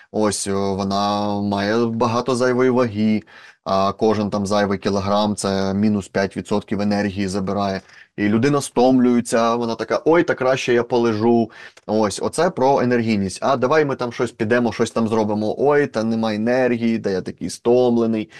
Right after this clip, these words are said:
Ось це ми зараз говоримо не про депресію, що в людини, а просто про те, що людина, ведучи неправильний спосіб життя,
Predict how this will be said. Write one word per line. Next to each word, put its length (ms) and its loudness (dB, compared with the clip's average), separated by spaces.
Ось 220 0
це 140 2
ми 80 0
зараз 240 2
говоримо 340 2
не 220 0
про 160 -4
депресію, 640 0
що 140 -6
в 60 -2
людини, 320 0
а 40 -4
просто 320 -2
про 120 -4
те, 280 0
що 180 -2
людина, 500 0
ведучи 520 2
неправильний 640 0
спосіб 480 -2
життя, 440 -2